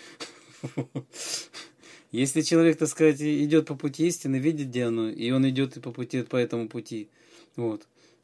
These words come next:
то и исповедует этот путь, то так оно и должно быть. Ощущение правильности и праведности, оно может к этому примешиваться. Это уже другой вопрос совсем. Это просто надо этот дух, чувство, ощущение, которое в духе к этому примешивается,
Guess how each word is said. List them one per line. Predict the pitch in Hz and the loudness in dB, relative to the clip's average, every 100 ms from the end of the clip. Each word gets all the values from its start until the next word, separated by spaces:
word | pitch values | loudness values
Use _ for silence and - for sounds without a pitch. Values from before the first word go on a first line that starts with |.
| - | -6
то | 127 123 123 120 117 - | 0 2 4 2 2 0
и | - 123 | -2 -2
исповедует | - 139 135 127 117 110 | 0 2 4 4 2 0
этот | 113 - | -4 -6
путь, | - 110 104 - _ _ _ _ _ | -8 -8 -8 -14 _ _ _ _ _
то | 120 113 | -4 -4
так | 113 123 131 | 0 0 2
оно | 131 | 2
и | 127 | 2
должно | 139 139 180 | 0 2 2
быть. | 165 120 - | 2 -2 -4
Ощущение | - 104 120 - 175 170 | -10 -8 -4 4 6 6
правильности | 165 165 160 147 151 | 6 4 4 2 -2
и | |
праведности, | 165 175 160 135 139 | 0 2 2 2 0
оно | 139 | 2
может | 151 143 131 | 4 2 4
к | |
этому | 156 151 147 135 | 2 4 2 2
примешиваться. | 147 151 185 170 - 117 107 - - | 4 4 4 2 -2 -6 -8 -12 -12
Это | 113 - | -10 -6
уже | 117 127 | -2 0
другой | 151 170 185 | 2 2 2
вопрос | 131 127 117 | 0 0 -6
совсем. | - 104 - 90 - _ - - - | -6 -8 -10 -12 -18 _ -20 -20 -10
Это | - 120 | -6 0
просто | 151 151 143 | 4 4 4
надо | 147 151 | 4 4
этот | 131 135 120 120 110 | 2 -2 -6 -6 -4
дух, | 131 156 - _ _ _ | -2 -2 -6 _ _ _
чувство, | - 139 135 | -4 -4 -2
ощущение, | 120 123 - 131 160 | -4 -4 -2 2 2
которое | 156 147 147 143 | 0 -2 0 0
в | |
духе | 139 131 131 | -2 -4 -6
к | |
этому | 139 135 127 | -6 -6 -6
примешивается, | 135 135 131 - 123 120 113 | -2 0 -2 -4 -10 -10 -12